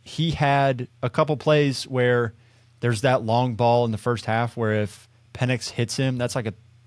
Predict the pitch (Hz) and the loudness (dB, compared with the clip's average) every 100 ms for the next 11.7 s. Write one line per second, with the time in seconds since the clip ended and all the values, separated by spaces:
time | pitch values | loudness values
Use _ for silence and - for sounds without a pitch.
0 | - 123 120 - 98 95 113 - 110 - | -6 -2 -2 -2 -4 -4 -6 -8 -10 -6
1 | 120 113 101 113 113 104 95 92 - 98 | -4 -2 -2 -6 -2 -2 -2 -4 -6 -8
2 | 95 113 - - _ - 127 120 120 - | -8 -8 -14 -20 _ -2 0 2 2 2
3 | 131 127 127 117 110 101 - 117 113 - | 2 2 2 2 2 -2 -6 -4 -4 -4
4 | - 123 110 101 - 110 104 107 120 _ | -8 -4 -4 -4 -2 -2 0 0 0 _
5 | - 98 107 101 - 101 - 113 117 117 | -20 -6 -6 -4 -4 -6 -4 -4 -2 0
6 | 127 127 _ _ _ _ - 110 107 104 | -2 -4 _ _ _ _ -6 0 0 0
7 | 101 98 _ _ _ - 135 135 226 214 | -4 -10 _ _ _ -6 -2 0 2 0
8 | - 147 117 117 104 127 117 95 117 104 | 2 0 2 2 2 0 0 -2 -4 -4
9 | 110 98 87 _ - - 110 98 95 85 | -4 -4 -6 _ -10 -6 -4 -4 -6 -6
10 | 85 76 71 - - _ _ _ _ _ | -8 -8 -10 -16 -18 _ _ _ _ _
11 | - 104 95 - 101 80 | -6 -6 -6 -8 -10 -12